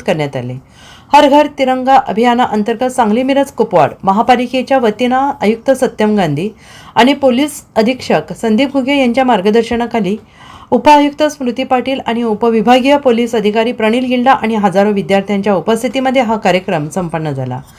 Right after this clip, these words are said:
बालगंधर्व नाट्यगृहामध्ये विविध शाळांनी सादर केलेल्या समूह राष्ट्रगीत गायनाने राष्ट्रप्रेमाने,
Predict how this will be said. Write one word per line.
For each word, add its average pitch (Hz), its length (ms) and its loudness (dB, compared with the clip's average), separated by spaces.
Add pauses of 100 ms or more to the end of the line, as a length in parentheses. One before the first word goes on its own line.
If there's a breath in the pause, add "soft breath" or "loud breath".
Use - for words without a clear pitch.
(340 loud breath)
बालगंधर्व 285 680 2
नाट्यगृहामध्ये 254 840 -2
विविध 233 400 -2
शाळांनी 226 400 0
सादर 202 380 0
केलेल्या 185 420 -2
समूह 202 340 0
राष्ट्रगीत 262 500 0
गायनाने 202 520 -2
राष्ट्रप्रेमाने, 185 840 -2